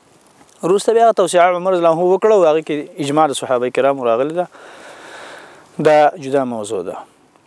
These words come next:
نو اولنی عمل چې ابو بکر رضی الله عنه کړی د خلافت نه بعد،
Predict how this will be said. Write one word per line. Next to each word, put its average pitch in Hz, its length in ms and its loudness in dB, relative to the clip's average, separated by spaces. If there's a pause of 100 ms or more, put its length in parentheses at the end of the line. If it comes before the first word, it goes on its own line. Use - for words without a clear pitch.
(1080)
نو 196 420 2 (600)
اولنی 175 420 4
عمل 233 400 2
چې 202 360 2 (1600)
ابو 165 180 4
بکر 220 220 2
رضی 180 80 0
الله 165 140 2
عنه 180 160 -4
کړی 202 240 4
د 175 40 4
خلافت 156 400 0
نه 156 100 -2
بعد، 165 300 4